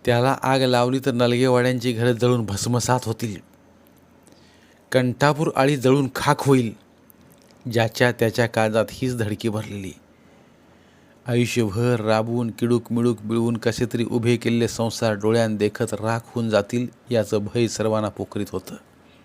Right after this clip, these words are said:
तरीही वाटे आमच्या गावची बामणं चांगली आहेत. शिवाय किंका तर काँग्रेटाला सामील. मग त्यांचं घर कशाला जाळतील? उगाच असा आधार वाटायचा.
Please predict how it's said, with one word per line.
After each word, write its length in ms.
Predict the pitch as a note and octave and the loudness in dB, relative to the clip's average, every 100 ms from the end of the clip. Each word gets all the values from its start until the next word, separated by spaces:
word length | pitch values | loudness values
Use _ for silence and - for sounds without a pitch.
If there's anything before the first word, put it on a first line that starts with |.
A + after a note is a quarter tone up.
| _ _ - - - - - - - - - | _ _ -20 -20 -20 -20 -20 -20 -20 -18 4
तरीही 300 | C#3 E3 G#3+ | 6 8 8
वाटे 400 | G3 F#3 G3+ A3+ - _ _ - | 6 4 4 2 -2 _ _ -2
आमच्या 320 | B2+ B2+ D3+ | -2 2 4
गावची 320 | C3 B2+ C#3+ | 4 4 2
बामणं 340 | A#2+ A#2+ B2+ | 4 4 2
चांगली 400 | B2 B2+ A2 A2 | 0 0 0 -2
आहेत. 220 | G#2 F#2+ - _ _ _ _ _ _ _ - - - | -4 -8 -14 _ _ _ _ _ _ _ -20 -20 -20
शिवाय 320 | - B2+ B2 A#2+ - | -4 4 4 4 0
किंका 320 | A#2+ A2+ C3+ C3 | -2 2 2 2
तर 80 | |
काँग्रेटाला 600 | B2 A#2+ B2+ C3+ C#3 C3+ | 2 2 2 2 2 2
सामील. 480 | C3+ C#3 D#3+ E3 G2+ G2 _ _ _ _ _ _ _ | 0 -2 -2 -4 -6 -12 _ _ _ _ _ _ _
मग 160 | B2+ C#3+ B2+ | 0 0 2
त्यांचं 300 | B2+ A#2+ A#2+ A2 | 0 2 0 0
घर 120 | A#2+ | 0
कशाला 440 | - G#2+ A#2+ E3+ | 0 -2 -2 -2
जाळतील? 480 | F3+ F#3+ F#3 F#3 - - _ _ _ _ _ _ _ _ _ - | -2 -4 -4 -6 -8 -16 _ _ _ _ _ _ _ _ _ -2
उगाच 460 | B2 C#3 E3+ F3+ - | 2 2 2 0 -2
असा 220 | E3 D#3 | -2 2
आधार 260 | C3+ B2 B2+ | 2 2 0
वाटायचा. 480 | A#2 G2+ G2+ F#2+ | -2 -2 -2 -4